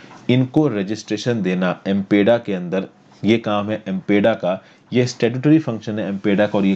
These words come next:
कहाँ लिखा है Statutory function, मतलब किसी act में लिखा होगा तो act है एम्पेडा Act nineteen seventy टू। ठीक है, अब बात करते हैं Mud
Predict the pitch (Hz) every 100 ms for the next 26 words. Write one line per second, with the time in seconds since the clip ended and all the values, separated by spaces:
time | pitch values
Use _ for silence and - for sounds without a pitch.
0 | - 92 107 113 117 123 - 95 107 107
1 | 101 107 98 95 95 101 95 113 104 98
2 | 101 107 98 - 95 95 117 104 90 90
3 | 87 90 98 85 78 80 - 71 73 -
4 | - - - - - - - - - -
5 | 123 123 123 _ _ - - - - -
6 | - - - - - - 117 101 90 -
7 | 82 73 71 _ - - - - - -
8 | - - - - - - - 117 165 180